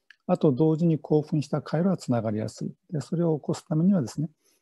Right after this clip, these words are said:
側痛反復療法を使って受け手側の興奮水準を上げると。そういう操作をいろいろやります。実際に回復期病棟に三ヶ月間入院してですね、治療を受けた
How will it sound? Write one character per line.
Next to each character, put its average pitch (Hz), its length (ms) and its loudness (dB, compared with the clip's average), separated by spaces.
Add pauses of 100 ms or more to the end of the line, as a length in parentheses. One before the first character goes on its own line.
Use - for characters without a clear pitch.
(360)
側 - 500 -8
痛 - 160 0
反 131 160 -2
復 - 200 -6
療 131 100 2
法 - 160 -8
を 139 60 -6
使 - 260 -10
っ - 40 -4
て - 220 0
受 143 180 2
け - 60 -2
手 139 100 4
側 165 160 0
の 147 120 2
興 127 180 -2
奮 123 220 -4
水 123 160 -8
準 117 100 -2
を 107 60 0
上 113 40 -2
げ 120 120 0
る 101 80 -6
と。 - 180 -20
そ - 180 0
う 165 40 6
い 151 60 4
う 143 40 2
操 139 180 -2
作 156 120 0
を 160 40 6
い 131 60 6
ろ 110 140 2
い - 20 -4
ろ 104 80 -2
や 107 80 -4
り 98 80 -6
ま 104 120 -6
す。 - 180 -20 (2000)
実 185 300 2
際 160 200 4
に 165 300 4 (200)
回 165 200 -2
復 - 180 -10
期 - 80 0
病 165 300 4
棟 160 200 2
に 185 120 8
三 151 240 2
ヶ 160 100 0
月 147 240 0
間 135 420 4 (520)
入 131 240 6
院 127 100 4
し 123 60 -2
て - 100 2
で 107 60 2
す - 160 -6
ね、 156 80 0
治 - 200 0
療 135 120 10
を 120 60 6
受 113 160 0
け - 60 -4
た - 240 4